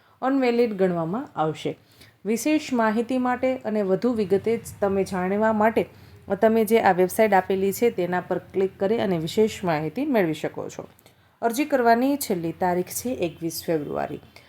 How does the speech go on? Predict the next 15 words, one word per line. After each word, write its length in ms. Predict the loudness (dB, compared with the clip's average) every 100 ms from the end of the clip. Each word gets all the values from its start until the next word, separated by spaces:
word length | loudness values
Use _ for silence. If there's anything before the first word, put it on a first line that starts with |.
| _
આજે 240 | 0 2 2
મિત્રો 300 | 0 0 -2
પાંચ 320 | 0 0 0
ફેબ્રુઆરી 520 | -2 0 2 2 2
થઈ 220 | 0 -2
છે, 220 | -2 -4 -8
છેલ્લી 380 | -6 -4 -2
તારીખ 300 | -2 -2 -4
છે 160 | -6 -8
એકવીસ 420 | -6 -6 -4 -4
ફેબ્રુઆરી, 420 | -2 0 0 0 -2
એટલે 340 | -4 -4 -4
કે 200 | -4 -2
આપણા 320 | -2 0 -2
પાસે 400 | 0 0 0 -4